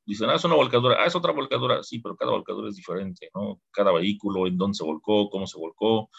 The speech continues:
este, cada paciente que ha caído en un pozo, en una, en una, en un cenote aquí en Quintana Roo, es distinto, ¿no? Las condiciones del pozo, las condiciones del agua, las condiciones del clima, del paciente, el equipo, quiénes vinieron a hacer el rescate de nosotros, o sea,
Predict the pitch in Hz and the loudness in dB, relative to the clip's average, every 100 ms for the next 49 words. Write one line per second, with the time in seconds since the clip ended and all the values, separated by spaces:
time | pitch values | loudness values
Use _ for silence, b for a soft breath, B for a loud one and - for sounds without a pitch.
0 | B B - - 87 - - 175 _ - | B B -12 -6 -6 -6 -8 -10 _ 6
1 | 113 110 - 107 104 98 95 92 95 92 | 6 6 4 2 0 -2 0 0 2 0
2 | 90 90 87 98 101 90 90 92 87 71 | 0 0 0 0 0 -2 -4 -2 -2 -2
3 | 87 90 90 85 80 82 - - - _ | -2 -2 0 -2 -4 -8 -14 -20 -20 _
4 | _ 175 170 185 202 190 190 196 87 92 | _ -10 -4 0 0 2 0 0 -2 -2
5 | 90 87 85 82 101 117 B B B - | -4 -4 -4 0 0 0 B B B -4
6 | 104 101 - 101 92 80 78 85 110 - | -2 -2 0 2 2 0 -2 0 0 0
7 | 87 85 - 101 95 87 - 101 104 87 | -4 -4 -2 0 2 -2 0 0 0 -2
8 | - 87 85 98 101 87 85 98 101 90 | -4 -8 -6 -2 0 0 2 4 4 4
9 | 85 - 87 101 92 82 - 101 104 90 | 0 -6 -4 -2 -2 -4 -2 0 2 2
10 | 85 - 80 - 98 104 95 90 85 - | -2 -6 -8 -2 0 2 0 -4 -6 -6
11 | 110 - 98 92 b b b _ - 107 | -8 -2 -2 -2 b b b _ 0 4
12 | 113 104 98 98 101 92 87 101 90 85 | 4 4 2 2 4 2 0 -2 -2 -6
13 | - 104 101 101 92 87 - 117 117 113 | 0 2 2 0 -2 -2 2 2 4 2
14 | 107 101 95 104 92 | 2 0 -2 -4 -4